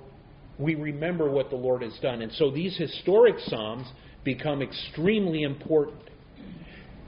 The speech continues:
Now, when those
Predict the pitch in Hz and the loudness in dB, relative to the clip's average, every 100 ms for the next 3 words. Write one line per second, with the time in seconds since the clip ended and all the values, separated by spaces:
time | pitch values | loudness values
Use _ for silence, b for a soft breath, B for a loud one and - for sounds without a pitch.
0 | - - 131 147 135 95 - - - - | -16 -2 4 4 2 -4 -12 -20 -20 -20
1 | - - - - 135 151 143 120 - 175 | -20 -20 -16 0 4 4 2 -8 2 6
2 | 214 285 277 | 8 6 2